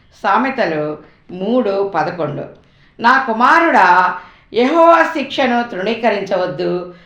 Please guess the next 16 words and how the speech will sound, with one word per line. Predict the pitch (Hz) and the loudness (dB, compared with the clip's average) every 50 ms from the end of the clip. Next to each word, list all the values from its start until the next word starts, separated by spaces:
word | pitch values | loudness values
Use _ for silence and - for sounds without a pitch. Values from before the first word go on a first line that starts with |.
| _ _ _ - | _ _ _ -12
విసుకవద్దు. | 180 190 180 220 233 247 254 220 202 190 - - 165 156 - - - - _ _ _ _ _ _ _ _ - | -10 -10 -8 -6 -2 0 0 2 0 0 -2 -2 -4 -6 -6 -8 -12 -20 _ _ _ _ _ _ _ _ -2
తండ్రి | - 370 247 285 330 339 349 294 240 226 233 226 226 226 - - _ _ - 254 | 0 0 0 0 -2 -2 0 0 0 0 -2 -4 -6 -10 -16 -20 _ _ -4 -2
తనకిష్టుడైన | 247 262 269 262 262 262 - - - 339 339 349 339 330 330 320 | -2 -2 -2 -4 -6 -8 -6 -4 -2 2 4 4 4 4 2 0
కుమారుని | - - 226 208 214 226 254 277 285 311 311 294 | 0 -2 -4 -2 0 2 2 2 2 0 -2 -2
గద్దించు | 247 208 214 202 170 254 262 254 - 262 | -2 -2 -2 -2 -4 -6 -6 -4 -2 -2
రీతిగా | 220 214 226 220 - 226 - 202 180 175 175 185 180 170 - - - - _ _ _ - | -2 -2 -4 -6 -6 -4 -2 0 2 2 2 2 0 -2 -8 -12 -18 -20 _ _ _ -6
యెహోవా | - 208 240 262 285 311 320 302 269 240 208 196 202 202 185 - - - - _ _ _ _ - | -2 -2 0 0 2 2 4 4 4 4 4 4 4 2 0 -2 -4 -10 -16 _ _ _ _ 0
తాను | 240 240 240 247 247 | 0 2 2 0 -2
ప్రేమించు | 240 - 240 247 262 285 320 339 - - 320 | -4 -2 -2 0 0 0 0 -2 -2 0 2
వారిని | 294 262 240 233 220 208 208 202 202 208 190 - - 139 175 | 2 4 4 2 2 -2 -4 -4 -6 -8 -10 -10 -6 -4 -4
గద్దించును. | 165 151 180 190 160 127 - 131 127 127 - - _ _ _ _ _ _ _ _ - | -4 -2 -4 -8 -8 -8 -8 -10 -10 -12 -14 -18 _ _ _ _ _ _ _ _ 0
ఆయనను | 190 214 226 233 247 247 247 240 233 233 | 2 4 4 4 4 4 2 2 2 2
ఆశ్రయించు | 220 226 247 240 - 349 330 339 339 320 - 330 | 2 2 2 0 2 2 2 2 2 0 0 0
వారందరూ | 302 285 269 247 226 214 220 214 226 202 196 190 185 190 185 - - - _ _ _ _ - | 2 2 2 2 2 2 2 2 2 2 2 0 -2 -2 -4 -6 -12 -20 _ _ _ _ -12
ధన్యతను | 165 196 233 247 285 311 320 311 311 302 294 285 277 | -4 -2 0 0 0 -2 -2 0 0 -2 -2 -2 -2
సంపాదించుకొని | 202 165 170 175 226 240 262 277 269 - 240 - 208 202 180 175 175 175 175 170 - | -4 -2 0 2 2 2 2 0 -2 -4 -6 -4 -4 -4 -4 -4 -4 -6 -6 -8 -12